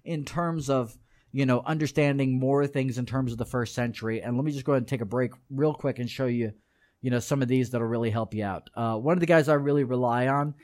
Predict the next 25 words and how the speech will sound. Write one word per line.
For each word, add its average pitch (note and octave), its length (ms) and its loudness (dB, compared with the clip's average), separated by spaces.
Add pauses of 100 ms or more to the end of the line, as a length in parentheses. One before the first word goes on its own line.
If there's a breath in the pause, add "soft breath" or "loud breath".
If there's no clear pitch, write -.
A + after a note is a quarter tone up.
(200 soft breath)
is B2 140 -4
a - 20 -4
guy C3+ 220 2
that C3 140 0
I've A#2+ 180 -2
talked C3+ 320 -2
to C#3+ 80 -4
many B2 200 0
times B2 400 -4
at, A2 300 -6
at A2 260 -6
S B2+ 200 -6
B A#2 220 -4
L A#2+ 200 -2
and A#2 100 -4
E A#2 120 -4
T A2 260 -6
S. B2+ 320 -6 (360 soft breath)
It's - 100 -20
Doctor C#3 260 4
Mark C3+ 240 2
Nanos C3 600 0
with A#2 180 -2
the, A2 300 2
uh, G2 260 -2